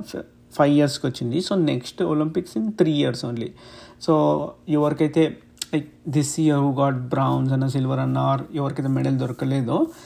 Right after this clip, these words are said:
వాళ్ళకి still there is chance, like, it's quickly, ఫోర్ ఇయర్స్ అంటే చాలా ఎక్కువ టైమ్ కదా, త్రీ ఇయర్స్‌లోనే వస్తుంది. And కొంతమంది ఎవరైతే రిటైర్డ్ అయి-, కా-, అనుకున్నారో వాళ్ళు కూడా, like,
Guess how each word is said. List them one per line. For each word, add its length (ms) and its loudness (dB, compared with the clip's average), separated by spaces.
వాళ్ళకి 840 0
still 340 6
there 160 8
is 60 4
chance, 420 -2
like, 120 -4
it's 360 -4
quickly, 340 0
ఫోర్ 300 -2
ఇయర్స్ 320 0
అంటే 220 0
చాలా 140 2
ఎక్కువ 240 -4
టైమ్ 220 -4
కదా, 120 -4
త్రీ 200 -2
ఇయర్స్‌లోనే 440 2
వస్తుంది. 340 -4
And 260 0
కొంతమంది 420 2
ఎవరైతే 420 0
రిటైర్డ్ 480 0
అయి-, 480 -6
కా-, 300 2
అనుకున్నారో 560 0
వాళ్ళు 360 4
కూడా, 360 6
like, 140 0